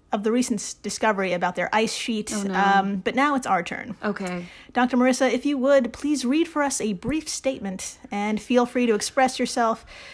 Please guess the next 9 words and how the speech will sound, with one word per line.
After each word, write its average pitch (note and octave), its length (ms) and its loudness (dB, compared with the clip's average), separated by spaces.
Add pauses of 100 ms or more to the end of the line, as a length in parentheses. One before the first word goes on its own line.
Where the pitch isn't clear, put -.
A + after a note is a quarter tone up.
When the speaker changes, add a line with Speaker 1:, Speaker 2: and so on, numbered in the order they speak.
(140)
Speaker 1:
through G#3+ 160 2
a G3+ 120 2
variety G3+ 480 0
of F3+ 120 -6
concerned G3+ 440 -4
screams. F3 680 -6
Speaker 2:
You C#4+ 480 0 (500)
got B3 340 6
it. G3+ 420 2